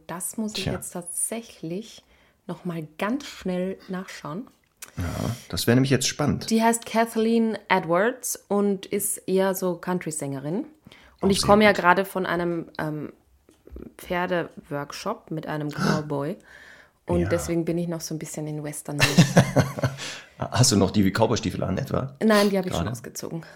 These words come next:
Speaker 2: Sehr gut.
Speaker 1: Ja, ja.
Speaker 2: Ja, perfekt. Ach so, ich habe das gesehen, dass du, du warst mit deinem Pferd da, glaub ich, oder?
Speaker 1: Ich war mit meinem Pferd da, genau.
Speaker 2: Genau, und da hast du den, den,
Speaker 1: Ja.
Speaker 2: den Reitlehrer mit dem perfekten Rückruf überrascht, habe ich gesehen.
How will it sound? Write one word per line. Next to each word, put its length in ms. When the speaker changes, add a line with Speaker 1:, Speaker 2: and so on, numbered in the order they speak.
Speaker 2:
Sehr 380
gut. 360
Speaker 1:
Ja, 220
ja. 220
Speaker 2:
Ja, 240
perfekt. 580
Ach 80
so, 140
ich 100
habe 100
das 120
gesehen, 640
dass 180
du, 240
du 80
warst 160
mit 100
deinem 180
Pferd 280
da, 80
glaub 240
ich, 180
oder? 180
Speaker 1:
Ich 140
war 100
mit 160
meinem 180
Pferd 240
da, 80
genau. 360
Speaker 2:
Genau, 280
und 140
da 80
hast 160
du 60
den, 340
den, 540
Speaker 1:
Ja. 240
Speaker 2:
den 100
Reitlehrer 420
mit 120
dem 100
perfekten 380
Rückruf 400
überrascht, 380
habe 100
ich 80
gesehen. 320